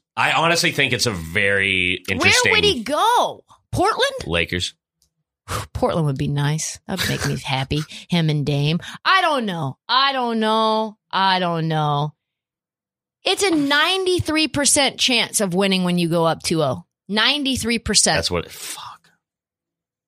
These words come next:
Speaker 2: They've wo-, teams in the finals two oh have won the title eighty-six percent of the time. He's the only player in N B A history to have lost four playoff series being up two oh. So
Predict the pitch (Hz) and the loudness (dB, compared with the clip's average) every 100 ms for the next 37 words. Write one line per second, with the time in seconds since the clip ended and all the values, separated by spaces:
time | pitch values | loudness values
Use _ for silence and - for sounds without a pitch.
0 | _ _ 180 202 285 311 233 233 - - | _ _ -8 0 2 2 -2 -2 -2 2
1 | 370 370 330 311 277 - 302 349 349 262 | 4 4 2 0 -2 0 2 2 2 0
2 | 240 - 277 254 233 233 247 202 226 247 | 0 -4 -2 2 2 2 0 0 0 0
3 | 233 262 233 226 - - 277 311 294 - | 0 2 2 2 -2 0 0 0 0 2
4 | 294 262 - - 233 - 233 226 202 - | 2 2 -2 0 0 2 2 2 0 0
5 | 214 233 107 - _ _ - - - _ | 2 2 0 -6 _ _ -20 -20 -20 _
6 | 294 302 269 269 - 269 320 359 370 370 | 0 0 0 -2 -2 0 2 0 -2 -4
7 | - 320 320 233 175 190 226 233 220 226 | -2 0 2 2 0 0 0 0 0 2
8 | 247 - 196 175 208 175 180 190 190 - | 0 0 0 0 0 0 0 0 0 -6
9 | - 226 240 247 - 240 220 180 - 170 | -4 0 2 0 -2 2 2 2 0 0
10 | 160 160 - - _ 208 208 196 175 - | 2 2 -2 -8 _ 0 2 2 0 -6
11 | _ - - 254 233 233 - 202 147 - | _ -4 0 2 0 0 0 2 0 -6
12 | - - 311 | -2 4 4